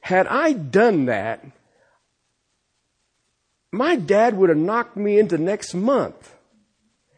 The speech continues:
And he'd have done it in public. Okay? And you know what? He'd only done it once, 'cause it would have left a lasting impression.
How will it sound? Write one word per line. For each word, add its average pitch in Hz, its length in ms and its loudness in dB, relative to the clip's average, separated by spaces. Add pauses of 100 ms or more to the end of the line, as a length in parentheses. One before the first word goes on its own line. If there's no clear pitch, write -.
(140)
And 180 120 4
he'd 339 180 4
have 247 100 -2
done 220 240 8
it - 340 2
in 170 200 0
public. - 680 0 (1400)
Okay? 220 480 2 (1800)
And 262 220 6
you 320 60 4
know 330 140 6
what? 339 420 4 (540)
He'd 349 260 6
only 403 300 8
done 381 320 6
it - 20 -8
once, 330 600 4 (1000)
'cause 247 240 2
it 339 260 2
would 339 120 8
have 302 80 8
left 311 400 4
a 247 80 2
lasting 254 760 2
impression. 220 760 0